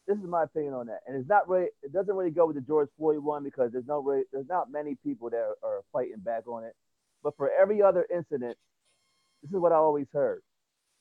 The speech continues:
"Just comply. Listen to the cops. Nothing will happen. Just comply. He'd be still alive." Those people went up to Michigan and, and ran into the Capitol. They went to Pennsylvania, and they were in cops' faces because they were telling you, "Hey,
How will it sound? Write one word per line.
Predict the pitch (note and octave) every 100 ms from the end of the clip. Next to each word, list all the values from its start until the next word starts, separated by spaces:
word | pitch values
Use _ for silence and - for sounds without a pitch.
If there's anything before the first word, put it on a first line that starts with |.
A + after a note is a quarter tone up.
| _
"Just | G3 G#3
comply. | A3+ F#3 G3+ A#3 F3+
Listen | F#3 F#3
to |
the | G3
cops. | F#3+ G3+ F#3 D#3+
Nothing | F3 E3
will |
happen. | D#3+ F3+ - - -
Just | E3+ -
comply. | G3 F3+ G#3 F3+
He'd | D3 E3
be | E3+
still | F#3 F3
alive." | E3+ F3+ A#2+ - _ _ _ _ _ _ _ _ _ _
Those | E3+ A3+
people | A3+ A#3
went | G#3
up | G3+ G#3
to | F#3 C#3+ B2+
Michigan | F3+ - F3+ G3 G3
and, | D#3 C3+ -
and | C3+ B2+ _ _ _
ran | A#2 E3 F3+
into | E3+
the | E3+
Capitol. | - F3 E3+ E3+ F3 E3
They | C#3+
went | D#3+
to | -
Pennsylvania, | F3+ E3+ D3 D3+ E3 E3+ D#3+ _ _ _
and | C3+
they | G3+
were | G#3 -
in | F3+
cops' | D#3+ E3 D#3 F3+
faces | F3+ - A#2+ G2+ _ _ _ _ _ _ _ _ _
because | - - E3+
they |
were | G3 F#3+
telling | G3+ F#3+ F3+
you, | E3+
"Hey, | F3+ E3